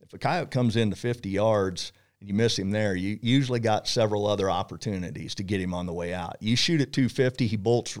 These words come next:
right over the hill, he's gone." "Ah, I'm just that good." That's the way he was. Second day of the hunt, here they come to check in. And, I mean, he's just looking down, kicking rocks the whole time.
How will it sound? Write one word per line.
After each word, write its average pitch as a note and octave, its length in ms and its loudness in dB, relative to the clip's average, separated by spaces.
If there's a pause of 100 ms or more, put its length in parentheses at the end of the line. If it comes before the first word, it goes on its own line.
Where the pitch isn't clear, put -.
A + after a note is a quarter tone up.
right A2 220 2
over G#2+ 160 -6
the F#2+ 60 -10
hill, G#2 220 2
he's F#2+ 180 -2
gone." - 420 -8 (800)
"Ah, G#2+ 320 2
I'm G2+ 100 0
just G2 220 -4
that G2 280 -2
good." A#2+ 360 0
That's - 540 -8
the G2 80 -8
way F#2+ 160 -2
he F2 80 -6
was. F2+ 560 -4 (720)
Second G#2+ 480 2
day A2 160 4
of G#2+ 80 4
the G#2 120 -2
hunt, A#2 360 2 (320)
here G#2 240 -2
they G#2 100 0
come G2+ 260 -2
to F#2 60 -8
check A#2 360 0
in. E2 160 -6
And, E2 120 -10
I G2+ 100 -4
mean, G2+ 180 -2
he's A2 220 0
just G#2 260 -2
looking G#2+ 320 -2
down, G2+ 260 -2
kicking G2 320 -6
rocks D2 540 -10
the F#2 120 -4
whole G2 220 -4
time. D2+ 480 -10